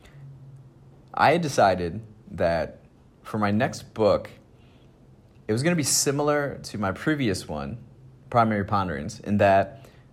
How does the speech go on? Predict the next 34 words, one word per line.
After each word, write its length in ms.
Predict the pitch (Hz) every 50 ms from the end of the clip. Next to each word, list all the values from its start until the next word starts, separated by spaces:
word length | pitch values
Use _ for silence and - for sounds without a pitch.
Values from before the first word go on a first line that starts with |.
| - - - -
I'm 80 | 101
going 240 | 107 - 135 160 175
to 100 | 175 185
make 280 | 165 151 135 120 - -
artwork 600 | - 113 120 120 - - 98 85 76 76 - - - - - - -
and 200 | 95 95 95 95
then 460 | 95 95 95 92 90 90 90 92 104 101 - - - - - - - - - -
have 340 | - 104 107 104 101 101 -
writing 540 | - 92 101 110 117 131 127 139 131 127 127
to 100 | 127 113
go 180 | 104 107 104
along 360 | 101 98 95 92 90 87 82 82
with 200 | 85 85 - -
it. 220 | - - - - - -
And 140 | 92 95
the 80 | 90 90
theme 400 | - - 143 151 151 143 135 123
is 160 | 95 90 90
going 180 | 98 101 104 101 98
to 100 | 104 92
be 460 | 85 95 92 92 92 90 87 85 - - - - - -
kind 100 | - 156
of 60 | 165 165
philosophy, 1000 | - 131 120 117 113 123 127 127 - 123 117 - 127 120 120 117 113 113 120 - - - - - - - - - _ _ -
uh, 340 | 107 - 82 - - - - - 107 - - - - - _ _ _ _ - - - _ - - - - - - - - - _ _ -
perspective 640 | - - 120 - - - 139 131 - - 131 120 113
that 140 | 113 98 98
I 160 | 110 113 110
have, 320 | 123 120 113 113 110 113
that 100 | 110 98
I 120 | 90 90 90
approach 440 | 92 90 - - 110 95 - - 101
life 300 | 107 113 117 117 - -
with. 400 | 117 110 107 107 110 - -